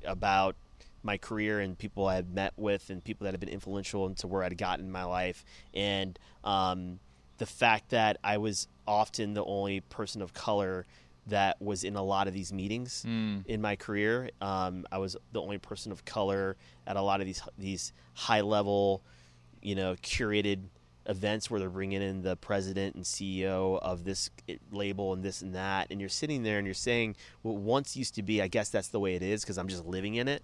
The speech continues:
Speaker 1: Right.
Speaker 2: was, "I think I understand why it is."
Speaker 1: Mm.
Speaker 2: And now the question is, do I wanna be an example of somebody that breaks that cycle and
Speaker 1: Yeah.
Speaker 2: says, you know, "You can be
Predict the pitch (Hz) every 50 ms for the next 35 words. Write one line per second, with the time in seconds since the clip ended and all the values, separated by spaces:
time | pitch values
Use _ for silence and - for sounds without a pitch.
0 | - - 104 101 101 101 - 110 110 101 101 95 - - - - - - 101 -
1 | - 110 101 110 98 101 98 95 - - 107 95 87 82 85 87 92 95 92 82
2 | 80 71 69 53 50 - - - - - 117 120 120 120 117 117 113 110 107 104
3 | 107 101 98 107 107 107 107 107 104 104 - - 104 95 - - 98 92 92 92
4 | 90 90 - - - - - - - - - - - - - - - - - -
5 | 107 107 113 113 107 117 107 110 104 101 92 101 95 87 85 85 85 95 101 104
6 | 107 101 - 98 87 87 85 82 - - 98 90 87 90 87 85 87 87 85 -
7 | - - - - - - - - 101 87 - - 95 - 104 98 95 - - -
8 | 101 82 - - - - 104 95 98 92 - 95 90 85 85 87 - - 90 101
9 | 101 92 95 90 90 87 - - - - - - - - - _ - 101 92 90
10 | 87 87 87 85 90 98 104 104 104 - - - 107 101 95 92 82 90 90 90
11 | 90 85 82